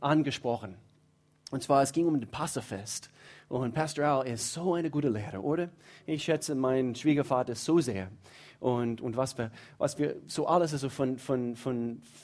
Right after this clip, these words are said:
eben einfach aus der Tiefe und aus seiner Weise also lernen können. So eine gute Lehre. Und sehr ein, eine sehr, sehr wichtige, wichtige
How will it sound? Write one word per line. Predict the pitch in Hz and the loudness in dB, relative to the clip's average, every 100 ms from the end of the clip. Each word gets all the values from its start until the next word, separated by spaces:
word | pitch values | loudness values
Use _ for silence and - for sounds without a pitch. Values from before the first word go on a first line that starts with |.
| - | -8
eben | 127 117 | -4 -4
einfach | - 135 127 - | 0 0 0 0
aus | 127 123 - | 0 -2 -6
der | - 113 | -8 0
Tiefe | 180 180 165 151 | 2 2 2 2
und | 131 | 4
aus | 131 131 | 2 2
seiner | 143 143 | 2 4
Weise | 131 131 135 | 6 4 0
also | 117 113 | -4 2
lernen | 117 147 151 | 4 6 4
können. | 143 143 139 135 - - - | 2 0 0 -2 -8 -20 -4
So | 160 | 4
eine | 170 | 4
gute | 165 160 | 6 4
Lehre. | 127 131 113 110 - - - - | 4 4 2 -2 -8 -20 -20 -6
Und | 143 139 135 127 123 - | 2 4 4 2 -2 -8
sehr | 143 120 180 175 | -2 4 4 4
ein, | 147 147 - | 0 -2 -2
eine | 139 131 | 0 0
sehr, | 123 165 175 165 | 2 4 4 4
sehr | 156 131 135 139 | 4 2 4 6
wichtige, | 202 - 151 120 120 131 | 6 4 2 2 0 4
wichtige | 202 196 - 107 107 113 | 4 4 -2 -2 -2 -4